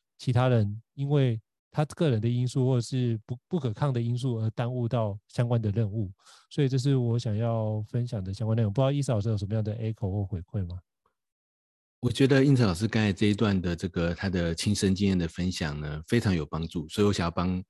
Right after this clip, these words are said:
Speaker 2: 应成老师整理两个关键的重点，然后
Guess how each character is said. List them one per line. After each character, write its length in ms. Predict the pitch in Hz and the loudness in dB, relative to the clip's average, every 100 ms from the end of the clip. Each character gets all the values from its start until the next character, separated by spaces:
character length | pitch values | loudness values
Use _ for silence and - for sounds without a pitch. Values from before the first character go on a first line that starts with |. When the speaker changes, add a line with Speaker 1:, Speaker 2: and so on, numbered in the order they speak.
| _ _ _ | _ _ _
Speaker 2:
应 100 | 107 | -2
成 160 | 98 90 | 0 -2
老 100 | 76 | -2
师 200 | - 82 | -4 -4
整 200 | 85 80 | -2 -2
理 240 | 82 82 | -2 -4
两 220 | 90 71 | -4 -4
个 140 | - 76 | -4 -6
关 240 | - 82 | -4 -2
键 160 | 90 78 | -2 -4
的 80 | - | -6
重 240 | 82 73 | -8 -8
点， 180 | - 69 _ _ _ | -10 -16 _ _ _
然 120 | 87 | -2
后 240 | 101 - | -2 -2